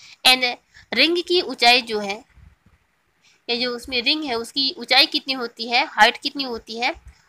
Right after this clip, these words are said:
वो सौ मीटर होता है यानी तीन से चार feet। एक feet में कितना होता है, तीस centimeter यानी बारह inch।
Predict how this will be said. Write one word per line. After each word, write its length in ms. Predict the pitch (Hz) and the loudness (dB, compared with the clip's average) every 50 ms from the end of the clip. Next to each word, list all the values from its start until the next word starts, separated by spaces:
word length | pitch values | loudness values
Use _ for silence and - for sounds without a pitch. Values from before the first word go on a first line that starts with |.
| - - | -10 -4
वो 240 | - 302 381 427 - _ _ _ _ _ _ _ _ _ - | 0 0 0 0 -2 _ _ _ _ _ _ _ _ _ -10
सौ 300 | - - - - 269 254 254 269 302 330 - _ _ - | -8 -6 -2 2 4 6 6 6 4 2 -2 _ _ -6
मीटर 280 | 233 233 226 - 262 | -4 0 2 4 4
होता 300 | 254 247 220 202 - 208 | 4 2 0 0 2 2
है 80 | 202 208 | 4 4
यानी 160 | 214 220 233 | 2 2 0
तीन 200 | 247 - 277 285 | 0 -2 -4 -4
से 140 | 285 - 302 | -4 -4 0
चार 260 | - - 233 196 220 | 6 8 8 8 8
feet। 400 | 220 - - 254 208 - _ - - - - _ _ _ _ _ - | 6 2 -2 -2 -2 -2 _ -16 -20 -20 -20 _ _ _ _ _ 0
एक 160 | 226 233 233 - | 0 0 2 0
feet 160 | 294 294 - | 0 0 0
में 80 | 269 269 | -2 -4
कितना 220 | - 277 254 269 262 | -4 0 2 4 4
होता 260 | 262 262 262 - - | 4 4 6 6 6
है, 100 | 285 302 | 6 6
तीस 240 | 294 294 277 - - | 4 0 -2 0 0
centimeter 500 | 254 220 - 214 208 196 190 190 190 202 | -2 -2 -2 -4 -6 -6 -6 -8 -4 0
यानी 220 | 214 233 262 320 | 2 2 2 4
बारह 260 | 262 226 202 196 208 | 6 8 8 8 8
inch। 400 | 208 - 208 180 180 - - - | 4 0 -2 -4 -6 -10 -14 -18